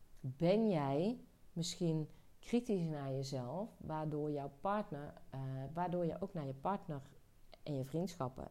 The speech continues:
en je familie en, en je kinderen misschien wel enorm kritisch bent.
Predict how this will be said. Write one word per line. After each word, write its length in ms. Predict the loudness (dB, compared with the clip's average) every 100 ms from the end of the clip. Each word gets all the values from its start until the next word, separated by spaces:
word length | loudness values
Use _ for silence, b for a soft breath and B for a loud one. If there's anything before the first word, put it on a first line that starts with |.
| -6
en 140 | -4
je 80 | -4
familie 580 | -2 4 6 6 2 -2
en, 320 | -4 -4 -4 -6
en 200 | -6 -6
je 100 | 0
kinderen 440 | 2 4 4 0
misschien 340 | -2 -4 -2 0
wel 160 | -2 -2
enorm 680 | 0 2 2 2 0 -4
kritisch 440 | -4 -2 0 -2 2
bent. 440 | 0 0 -10